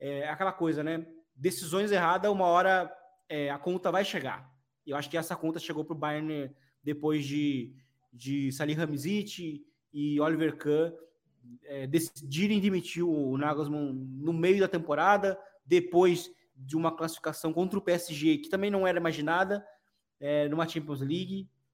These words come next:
sem, sem que o time tivesse tomado gols. Acho que é importante ressaltar isso. E, enfim, acho que a conta chegou pro Bayern, por mais grande que o Bayern seja na Alemanha, né, a conta chegou. E pro Borussia Dortmund, acho que é uma, pode ser uma recompensa, né? Porque é um,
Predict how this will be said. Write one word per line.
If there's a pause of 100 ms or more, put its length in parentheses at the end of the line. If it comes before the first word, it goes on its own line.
(100)
sem,
sem
que
o
time
tivesse
tomado
gols. (340)
Acho
que
é
importante
ressaltar
isso. (520)
E,
enfim,
acho
que
a
conta
chegou
pro
Bayern,
por
mais
grande
que
o
Bayern
seja (400)
na
Alemanha, (680)
né,
a
conta
chegou.
E
pro
Borussia
Dortmund,
acho
que
é
uma,
pode
ser
uma
recompensa,
né?
Porque
é
um,